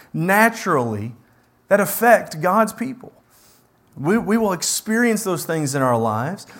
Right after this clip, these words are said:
but we also face storms such as sickness. I don't know if we ever think about that very often, but injuries and sickness and accidents,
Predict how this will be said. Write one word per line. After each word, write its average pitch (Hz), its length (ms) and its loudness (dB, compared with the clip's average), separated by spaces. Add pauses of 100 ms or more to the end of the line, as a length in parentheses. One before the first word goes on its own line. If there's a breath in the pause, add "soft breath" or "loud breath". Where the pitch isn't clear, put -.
(180 loud breath)
but 208 120 6
we 226 160 4
also 220 380 4
face 185 260 -2
storms 190 340 -2
such 180 160 -8
as 156 100 -8
sickness. - 800 -10 (140)
I 233 60 -4
don't 277 100 2
know 214 80 6
if 196 80 0
we 202 80 4
ever 208 180 4
think 226 240 -2
about 127 300 2
that 135 160 0
very 131 160 -2
often, 131 340 -2 (180 loud breath)
but 175 220 2
injuries 185 600 2
and 135 100 -4
sickness 233 540 -4
and 143 80 -4
accidents, 165 680 0